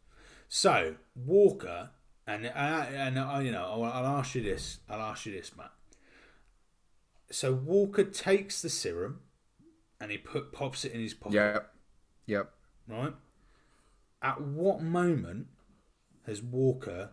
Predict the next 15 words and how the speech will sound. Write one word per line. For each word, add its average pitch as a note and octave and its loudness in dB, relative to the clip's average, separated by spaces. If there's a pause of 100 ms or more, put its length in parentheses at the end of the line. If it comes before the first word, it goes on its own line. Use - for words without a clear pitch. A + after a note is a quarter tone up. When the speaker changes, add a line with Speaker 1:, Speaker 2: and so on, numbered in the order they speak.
(320)
Speaker 1:
taken C3 -4 (280)
the G2 -6
serum? - -6 (1300)
Speaker 2:
Um. D#3 10 (1500)
Well, D#3 12
I, C#3 6
when, D#3+ 8 (1160)
when C#3 12
he C#3+ 8 (140)
has D3+ 6
a D#3+ 4
fight - 2 (580)
with A#2 4
the B2 -2
soldiers A2+ 4